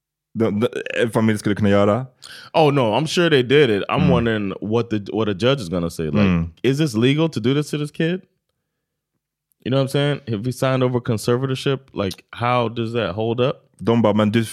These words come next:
Speaker 1: du har beef med att vi portrayed you as dumb, but you did sign over your life rights."
Speaker 2: <laughs>
Speaker 1: So,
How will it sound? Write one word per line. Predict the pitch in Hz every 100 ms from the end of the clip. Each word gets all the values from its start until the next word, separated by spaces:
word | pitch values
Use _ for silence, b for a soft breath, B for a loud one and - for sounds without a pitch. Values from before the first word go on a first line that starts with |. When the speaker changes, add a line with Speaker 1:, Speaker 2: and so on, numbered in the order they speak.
| -
Speaker 1:
du | 107 113 113
har | 107 104
beef | 147 196 131
med | 110
att | 95
vi | 95 92
portrayed | 90 85 110 104 92
you | 92
as | 87
dumb, | 90 139 92 90 b b b
but | -
you | 90
did | 117 120
sign | - 98 95
over | 90 78
your | 73 90
life | 92 64
rights." | 60 - - -
Speaker 2:
<laughs> | -
Speaker 1:
So, | - 92